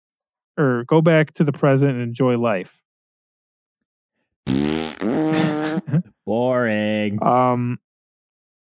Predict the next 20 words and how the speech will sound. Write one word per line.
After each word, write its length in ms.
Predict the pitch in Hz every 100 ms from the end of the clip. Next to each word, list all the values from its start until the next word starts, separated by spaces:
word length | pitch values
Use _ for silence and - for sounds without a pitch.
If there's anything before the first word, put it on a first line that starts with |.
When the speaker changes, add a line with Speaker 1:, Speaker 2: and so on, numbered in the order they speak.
| _ _ _ _ _
Speaker 2:
I'm 100 | 104
kidding, 200 | - 165
Speaker 1:
Illis 240 | 170 170
Speaker 2:
Greg. 100 | 170
Speaker 1:
Will 260 | 156 156 175
twenty-three, 600 | - 170 143 147 151 170
my 160 | 190 131
good 200 | 135 131
friend 220 | 139 123
Joe, 340 | 143 135 143
said 300 | 147 - 127
he 120 | 143
would 120 | 143 131
use 200 | 135 123
the 100 | 131
Reality 480 | 127 139 156 156
Stone 400 | 143 - 151 160
to 80 | 160
create 580 | - - 147 143 165 156
his 200 | 175 156